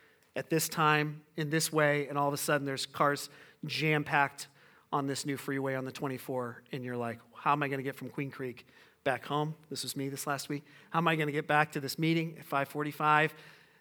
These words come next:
And this isn't gonna happen." And you start to freak out a little bit. There's some insecurity there.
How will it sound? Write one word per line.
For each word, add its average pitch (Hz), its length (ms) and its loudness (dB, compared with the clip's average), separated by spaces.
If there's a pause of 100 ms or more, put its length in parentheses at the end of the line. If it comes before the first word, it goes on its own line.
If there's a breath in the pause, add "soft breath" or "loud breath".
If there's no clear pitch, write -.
(140 soft breath)
And 131 340 -4
this 143 240 -6
isn't 131 160 -6
gonna 123 140 -6
happen." 156 440 4
And 156 120 -4
you 160 60 0
start 196 240 2
to - 40 -10
freak 220 240 -2
out 220 160 0 (240)
a - 20 -8
little 139 140 -2
bit. 104 220 -10
There's 160 140 -4
some 202 120 0
insecurity 208 640 -2
there. 92 240 -16